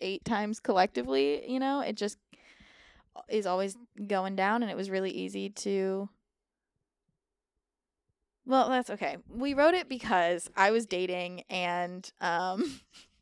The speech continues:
<laughs> I was really, um, just, like, tired of, like, dating. I was annoyed by it, and so Rebecca said, "Make a spreadsheet." And I said, "Okay." And I made a spreadsheet, and I put all of the men that I went on dates with in this spreadsheet.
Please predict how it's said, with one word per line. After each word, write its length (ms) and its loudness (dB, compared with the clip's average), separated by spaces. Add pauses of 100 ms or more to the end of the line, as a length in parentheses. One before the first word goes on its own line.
(140)
<laughs> 600 -20
I 100 0
was 140 -4
really, 420 -4 (320)
um, 480 -6 (560)
just, 500 -2
like, 300 -6 (360)
tired 440 0
of, 240 0 (240)
like, 200 -6 (920)
dating. 460 2
I 320 -2
was 160 -2
annoyed 340 0
by 200 0
it, 220 -2
and 140 -4
so 120 2
Rebecca 280 2
said, 200 2
"Make 160 -2
a 40 -2
spreadsheet." 600 -4 (760)
And 200 -6
I 100 -4
said, 240 -2
"Okay." 500 0
And 140 0
I 60 0
made 160 -2
a 40 -4
spreadsheet, 520 -4
and 100 -6
I 220 -4
put 180 -2
all 220 2
of 100 -2
the 60 -6
men 180 -4
that 100 -4
I 120 -2
went 100 -4
on 100 -4
dates 200 -4
with 120 -4
in 140 -8
this 180 -8
spreadsheet. 580 -6